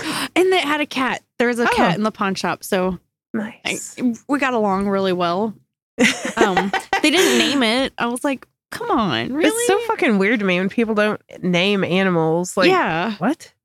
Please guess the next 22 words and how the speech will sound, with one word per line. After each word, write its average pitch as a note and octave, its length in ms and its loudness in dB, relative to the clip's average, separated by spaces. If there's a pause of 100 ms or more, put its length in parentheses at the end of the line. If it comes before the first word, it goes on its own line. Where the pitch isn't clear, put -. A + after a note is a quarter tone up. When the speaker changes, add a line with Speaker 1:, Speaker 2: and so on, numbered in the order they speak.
(100)
Speaker 1:
Like, B3+ 140 0
he's D#4+ 180 2
hanging E4 300 0
out E4 160 0
in D4 80 0
the D4 100 4
shop, D4 320 0
like, A#3 160 0
all B3 120 -2
the B3+ 80 -2
time, A#3+ 600 0
and, G3+ 280 -2
like, A3 180 -4
come D#4 160 -2
on, E3+ 120 -2 (260)
Speaker 2:
Definitely A3 340 4
Speaker 1:
name F#3+ 80 4
Speaker 2:
the D#3 80 2
Speaker 1:
him. F#3 60 -2
Speaker 2:
coolest G3 360 0
person G3 340 -4
there, F#3 440 -2